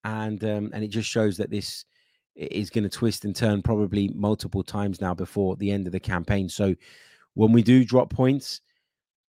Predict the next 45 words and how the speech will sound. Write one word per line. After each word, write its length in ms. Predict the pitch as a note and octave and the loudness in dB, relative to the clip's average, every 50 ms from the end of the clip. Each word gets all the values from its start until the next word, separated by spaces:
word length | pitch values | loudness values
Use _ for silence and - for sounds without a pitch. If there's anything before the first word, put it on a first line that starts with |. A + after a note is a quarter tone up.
| _ _ _ _ _ _ _ _ | _ _ _ _ _ _ _ _
yes, 340 | - G#2+ B2 B2+ A#2+ - - | 0 2 2 2 2 2 2
we'll 100 | C3 A#2 | 0 2
be 140 | G2 A#2 A2 | 2 0 -2
disappointed 680 | G2+ A2+ - - - - - B2 B2 B2 B2+ C3 B2+ - - | -2 -4 -8 -10 -8 -4 -2 0 0 0 -2 -4 -6 -10 -10
and 140 | G#2 G#2+ A2 | -6 -4 -2
we'll 160 | A2 G#2+ G2+ | -2 -2 0
react 600 | G2 G#2 G#2+ A2+ A2+ - - _ - - - - _ _ - | 0 0 -2 -2 -2 -4 -8 _ -18 -20 -20 -20 _ _ -14
i-, 100 | G#2 G2 - | -14 -12 -10
in 160 | G#2+ A2 G#2+ | -8 -8 -6
the 80 | G#2+ G#2+ | -4 -4
way 200 | G2+ A2 A2 G#2+ | -2 -2 -2 -2
that 120 | G2 G2+ | -4 -6
we 120 | G2+ G#2+ F#2+ | -6 -8 -10
feel 280 | - - B2 A#2 G#2+ | -8 -4 -2 -2 -2
at 80 | G#2 - | -2 -4
the 60 | - | -8
time. 380 | - - - B2 B2 A#2 G#2+ G2 | -10 -6 -4 -2 -2 -2 -2 -2
But 240 | E2+ A2 G#2 G2 - _ _ _ _ _ _ _ _ _ _ _ | -2 -2 -4 -4 -6 _ _ _ _ _ _ _ _ _ _ _
the 80 | - G2+ | -8 -6
wider 400 | F#2+ G2 A2+ A#2 A2+ A2+ G#2+ G#2 | 0 4 6 6 6 4 2 -2
context 600 | - - - A#2+ A2 G2+ - A#2 - - - - - | -4 -4 -2 -2 -2 -2 -4 -8 -10 -12 -16 -10 -6
always 360 | A#2+ B2 A#2+ A#2 A2 G#2+ F#2+ | -2 -2 0 0 -2 -4 -6
has 200 | - A2 G#2+ G2+ | -8 -8 -8 -8
to 100 | - - | -10 -12
be 360 | F2 - A#2 A2+ G#2 F2+ E2+ - _ _ _ _ _ _ _ _ - | -8 -6 -4 -4 -4 -6 -8 -12 _ _ _ _ _ _ _ _ -6
around 500 | G2 G2 G#2 G#2 G#2 G#2 G2+ G2 - - _ _ _ _ _ _ _ _ _ | -4 -2 -2 -2 -2 -2 -6 -8 -10 -16 _ _ _ _ _ _ _ _ _
the 60 | - | -16
fact 240 | - - A#2+ G#2 - G#2 | -8 -4 -4 -4 -4 -6
that 100 | F#2+ - | -8 -8
this 180 | G2+ F#2 - | -8 -10 -10
is 100 | G#2 F2+ | -10 -8
a 60 | F#2+ | -8
marathon 640 | F#2+ F#2+ G2+ G#2 G#2+ G2+ F#2 - - F#2+ F2+ F2 F#2 - _ | -6 -6 -6 -4 -4 -6 -6 -8 -10 -10 -10 -12 -14 -16 _
and 160 | - F#2+ F#2+ | -10 -8 -6
not 180 | G2+ G#2 G2+ - | -6 -6 -6 -8
a 20 | F#2+ | -10
sprint. 400 | - - - - G#2 G2+ F#2+ - _ | -12 -8 -2 0 0 0 0 -4 _
And 100 | - F#2+ | -8 -6
Mikel 260 | G2 G#2+ G#2 - B2+ A#2+ | -4 -4 -4 -2 0 2
Arteta 420 | A2 A2 - - A2+ - - G2+ | 2 2 0 -4 -6 -6 -8 -10
said 240 | - - A2 G#2+ G2 - | -8 -6 -6 -6 -4 -2
that 220 | G2 F#2 F2 - _ _ - _ _ _ - - - - _ _ - | -2 -2 -2 -2 _ _ -20 _ _ _ -20 -20 -20 -20 _ _ -6
in 220 | G#2+ G#2+ G#2 G2+ | -4 -4 -4 -4
his, 440 | G2 F2 G2 G2+ F#2+ F#2+ F2+ - - | -6 -6 -6 -4 -4 -4 -6 -6 -4
um, 460 | G2 F#2 F#2 F#2 F#2 F#2 F2+ F2 D#2+ | -2 -2 -2 -2 -2 -2 -4 -6 -8